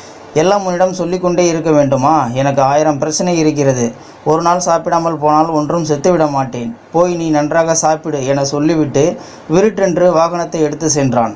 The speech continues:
மனைவி ஏதும் சொல்லாமல் உள்ளே சென்று சமையலை முடித்து இறக்கி வைத்துவிட்டு தானும் சாப்பிடாமல் துணிகளை துவைக்க சென்று விட்டார். சேகர், சேகர் வந்து ஒரு தபால் அலுவலகத்தில் வேலை செய்கின்றான். அவனுடைய மனைவி வீட்டில்தான் இருக்கின்றாள்.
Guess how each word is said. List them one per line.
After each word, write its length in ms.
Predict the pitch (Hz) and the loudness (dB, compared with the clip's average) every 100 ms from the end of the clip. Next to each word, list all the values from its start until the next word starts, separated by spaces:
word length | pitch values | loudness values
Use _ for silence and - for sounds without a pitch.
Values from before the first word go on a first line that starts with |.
| - | -2
மனைவி 360 | 139 156 165 | 0 0 0
ஏதும் 320 | 151 156 151 156 | 2 2 2 0
சொல்லாமல் 520 | 143 143 139 139 170 | 0 0 0 -2 -4
உள்ளே 340 | 151 156 170 | -2 -2 0
சென்று 480 | 160 143 127 139 170 - - - 165 | 0 -2 0 0 0 -6 -16 -4 -2
சமையலை 420 | 165 185 180 165 | 2 2 2 2
முடித்து 440 | 156 160 175 170 | 0 0 0 2
இறக்கி 320 | 156 170 175 | 2 2 0
வைத்துவிட்டு 680 | 160 156 151 143 135 151 180 - | 0 2 2 0 0 0 0 0
தானும் 340 | 156 170 175 | 0 0 -2
சாப்பிடாமல் 680 | 160 151 156 143 135 123 - | -2 -2 0 0 0 -2 -2
துணிகளை 400 | 156 170 165 156 | -2 0 0 -2
துவைக்க 320 | 143 147 147 | -2 0 0
சென்று 340 | 151 139 143 143 | 0 -2 0 0
விட்டார். 340 | 127 117 110 - - - - - - | 0 -2 -4 -6 -14 -14 -12 -6 0
சேகர், 380 | 185 202 208 196 - - | 2 4 2 0 -6 0
சேகர் 300 | 180 196 202 | 2 4 4
வந்து 300 | 185 175 196 | 2 2 2
ஒரு 160 | 180 156 | 2 0
தபால் 340 | 151 175 180 | 0 2 2
அலுவலகத்தில் 760 | 165 165 160 151 147 139 165 | 2 0 0 0 0 -2 -2
வேலை 320 | 160 151 160 147 | 0 0 0 -2
செய்கின்றான். 520 | 135 131 120 117 107 - - - - | -2 0 0 0 -2 -8 -20 -20 -4
அவனுடைய 400 | 151 175 170 165 | 0 0 0 0
மனைவி 380 | 151 160 185 180 | 0 0 0 0
வீட்டில்தான் 480 | 170 165 165 165 165 | -2 -2 0 0 0
இருக்கின்றாள். 640 | 151 143 143 127 117 110 | 0 -2 -2 0 -2 -4